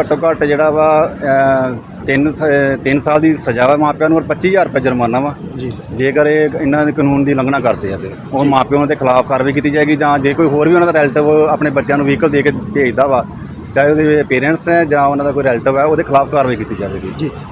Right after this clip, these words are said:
Speaker 2: ਅ, ਕਾਨੂੰਨ ਵਿਵਸਥਾ ਦੀ ਗੱਲ ਕਿ ਸਰ, ਟ੍ਰੈਫਿਕ ਦੀ ਆਪਣਾ ਤਾਂ ਕਾਫੀ, ਅ, ਸੁਧਾਰ ਦੇਖਣ ਨੂੰ ਮਿਲਿਆ। ਹੋਰ ਕਿਹੜੇ ਕਿਹੜੇ ਉਪਰਾਲੇ ਜਿਹੜੇ ਇਸ ਟਾਈਮ ਅੰਮ੍ਰਿਤਸਰ ਦੇ ਵਿੱਚ ਜਿਹੜਾ ਟ੍ਰੈਫਿਕ ਪੱਖੋਂ ਉਹ ਕੀਤੇ ਜਾ ਰਹੇ ਆ?
Speaker 1: ਟ੍ਰੈਫਿਕ ਪੱਖੋਂ ਜੀ ਸਾਰਿਆਂ ਨੂੰ ਹਦਾਇਤਾਂ ਕੀਤੀ ਜਾ ਰਹੀਆਂ ਵਾ, ਠੀਕ ਹੈ ਜੀ। ਇਹਨਾਂ ਦੇ ਨਾਲ ਸੈਮੀਨਾਰ ਲਗਾਏ ਜਾ ਰਹੇ ਆ ਕਿ ਸਾਰਿਆਂ ਨੂੰ ਅਵੇਅਰਨੈਸ ਕੀਤਾ ਜਾ ਰਿਹਾ ਕਿ ਆਪਣੀ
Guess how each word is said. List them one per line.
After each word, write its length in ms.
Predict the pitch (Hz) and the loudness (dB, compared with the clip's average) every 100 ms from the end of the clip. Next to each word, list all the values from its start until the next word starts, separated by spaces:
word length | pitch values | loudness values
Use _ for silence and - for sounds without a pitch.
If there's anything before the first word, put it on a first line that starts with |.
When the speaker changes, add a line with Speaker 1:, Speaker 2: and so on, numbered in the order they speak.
| 196 | 0
Speaker 2:
ਅ, 20 | |
ਕਾਨੂੰਨ 340 | 214 220 214 285 | 4 4 6 6
ਵਿਵਸਥਾ 320 | 285 262 285 | 4 4 2
ਦੀ 80 | 277 | 4
ਗੱਲ 160 | 254 | 4
ਕਿ 100 | 240 | 2
ਸਰ, 160 | 254 277 | 2 2
ਟ੍ਰੈਫਿਕ 340 | 240 226 220 | 2 2 2
ਦੀ 100 | 226 | 4
ਆਪਣਾ 260 | 247 - 233 | 4 4 2
ਤਾਂ 100 | 240 | 2
ਕਾਫੀ, 320 | 233 196 254 | 2 4 4
ਅ, 140 | 214 196 | 4 4
ਸੁਧਾਰ 340 | 196 180 202 | 2 2 2
ਦੇਖਣ 220 | 190 196 | 4 4
ਨੂੰ 100 | 208 | 2
ਮਿਲਿਆ। 140 | 196 185 | 2 0
ਹੋਰ 420 | - - 233 277 | -4 2 2 4
ਕਿਹੜੇ 160 | 294 | 2
ਕਿਹੜੇ 160 | 302 302 | 2 2
ਉਪਰਾਲੇ 420 | 277 196 214 226 | 2 4 4 4
ਜਿਹੜੇ 180 | 240 240 | 4 4
ਇਸ 80 | 220 | 4
ਟਾਈਮ 200 | - 226 | 2 2
ਅੰਮ੍ਰਿਤਸਰ 340 | 220 226 233 214 | 4 4 4 4
ਦੇ 140 | 214 | 4
ਵਿੱਚ 200 | 214 196 | 0 2
ਜਿਹੜਾ 140 | 196 | 0
ਟ੍ਰੈਫਿਕ 360 | 208 262 262 233 | 2 4 2 0
ਪੱਖੋਂ 280 | 226 - 208 - - | -2 0 -2 -2 0
ਉਹ 100 | 240 | 0
ਕੀਤੇ 260 | 240 214 170 | 2 0 2
ਜਾ 140 | 156 | 2
ਰਹੇ 100 | 135 | 0
ਆ? 60 | 123 - - - - - | -4 -10 -16 -16 -18 -2
Speaker 1:
ਟ੍ਰੈਫਿਕ 300 | 127 135 139 | 0 2 0
ਪੱਖੋਂ 240 | 135 151 | -2 -2
ਜੀ 100 | 151 | 0
ਸਾਰਿਆਂ 380 | 151 135 139 160 | 0 0 2 4
ਨੂੰ 120 | 165 | 4
ਹਦਾਇਤਾਂ 300 | 156 151 135 | 4 2 2
ਕੀਤੀ 220 | 117 123 | -4 -2
ਜਾ 160 | 131 139 | 0 0
ਰਹੀਆਂ 240 | 135 143 | 0 0
ਵਾ, 200 | 147 147 147 - | 0 -2 -4 -6
ਠੀਕ 160 | 123 117 | -4 -2
ਹੈ 40 | |
ਜੀ। 100 | 147 | 0
ਇਹਨਾਂ 200 | 147 135 | 0 0
ਦੇ 80 | 143 | 0
ਨਾਲ 100 | 147 | 0
ਸੈਮੀਨਾਰ 360 | 143 127 127 139 | 0 0 2 2
ਲਗਾਏ 240 | 139 135 | 4 2
ਜਾ 140 | 135 | 2
ਰਹੇ 120 | 139 143 | 2 2
ਆ 40 | |
ਕਿ 120 | 139 | 0
ਸਾਰਿਆਂ 340 | 139 131 143 160 | -2 0 2 4
ਨੂੰ 300 | 165 156 151 - - - 139 | 4 2 -2 -8 -14 -8 0
ਅਵੇਅਰਨੈਸ 380 | 127 151 165 | 2 2 0
ਕੀਤਾ 240 | 151 143 151 | -2 0 2
ਜਾ 160 | 151 | 2
ਰਿਹਾ 160 | 139 143 | 4 2
ਕਿ 180 | 143 156 | 2 0
ਆਪਣੀ 420 | 139 143 151 151 | 0 0 0 0